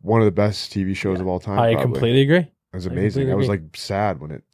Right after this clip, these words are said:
Speaker 3: Me too.
Speaker 1: stopped.
Speaker 2: Yeah.
Speaker 3: I've still been, I've been sad. There's no, we have
Speaker 1: I was
Speaker 3: not
Speaker 1: a little,
Speaker 3: had
Speaker 1: I was a little disappointed last season.
Speaker 3: Yep,
Speaker 1: Sure you have the
Speaker 3: definitely.
Speaker 1: same, same
Speaker 2: Too quick.
Speaker 1: feeling.
Speaker 3: Definitely. Yeah.
Speaker 1: You know, but I mean, it, it was, I mean, it was, it show is amazing. It's not for everybody, obviously,
Speaker 2: Yeah.
Speaker 1: because some people hate it.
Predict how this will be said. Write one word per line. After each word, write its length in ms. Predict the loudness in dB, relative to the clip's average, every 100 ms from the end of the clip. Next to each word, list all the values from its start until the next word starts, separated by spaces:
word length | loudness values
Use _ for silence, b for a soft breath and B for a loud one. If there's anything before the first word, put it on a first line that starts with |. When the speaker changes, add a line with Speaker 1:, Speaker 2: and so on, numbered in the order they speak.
| -4
Speaker 3:
Me 160 | 0 4
too. 100 | 2
Speaker 1:
stopped. 180 | 2
Speaker 2:
Yeah. 180 | -2 -2 2
Speaker 3:
I've 180 | 2
still 240 | 2 2 2
been, 140 | 2
I've 240 | 2 2 4
been 200 | 0 0
sad. 340 | -6 -12 -6
There's 200 | -2 0
no, 180 | 0 -2
we 160 | 0 0
have 120 | 2
Speaker 1:
I 20 |
was 100 | 2
Speaker 3:
not 80 | 2
Speaker 1:
a 40 |
little, 140 | 4 4
Speaker 3:
had 100 | 4 4
Speaker 1:
I 40 |
was 120 | 2 4
a 60 |
little 120 | 2
disappointed 460 | 2 -2 -4 -2 -2
last 300 | 0 -2 -2
season. 360 | -8 -8 -10 0
Speaker 3:
Yep, 200 | 4 4
Speaker 1:
Sure 80 | 4
you 60 | 0
have 80 |
the 40 | 4
Speaker 3:
definitely. 340 | 4 4 -2
Speaker 1:
same, 60 | -4
same 140 | -8
Speaker 2:
Too 40 | -4
quick. 100 | -4
Speaker 1:
feeling. 160 | 0 2
Speaker 3:
Definitely. 480 | 2 2 0 -2 _ _
Yeah. 140 | -10 -6
Speaker 1:
You 80 | -6
know, 200 | -6 -4
but 180 | -4 -2
I 40 |
mean, 180 | -4 -4
it, 160 | -6 _ _
it 80 | -4
was, 180 | -4 -6 _ -6
I 40 |
mean, 140 | -2 -2
it 120 | 0
was, 260 | -2 -2 -8
it 100 | -6
show 320 | 2 4 6
is 120 | 2
amazing. 400 | -2 -4 -4 -6
It's 120 | -2 2
not 160 | 2
for 100 | 4
everybody, 400 | 4 4 2 -2
obviously, 360 | -4 0 0 4
Speaker 2:
Yeah. 60 | 2
Speaker 1:
because 100 | 2
some 140 | -2
people 160 | -2 -6
hate 260 | -6 -6
it. 160 | -6 -10